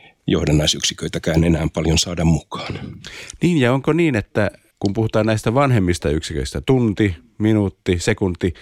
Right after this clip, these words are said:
Speaker 2: niiden keksijää ei enää muisteta, eikä metrin, mutta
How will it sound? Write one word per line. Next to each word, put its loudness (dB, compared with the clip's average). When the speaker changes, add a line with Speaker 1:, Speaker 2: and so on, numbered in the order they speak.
Speaker 2:
niiden 2
keksijää 0
ei 2
enää -2
muisteta, -4
eikä -2
metrin, -2
mutta 0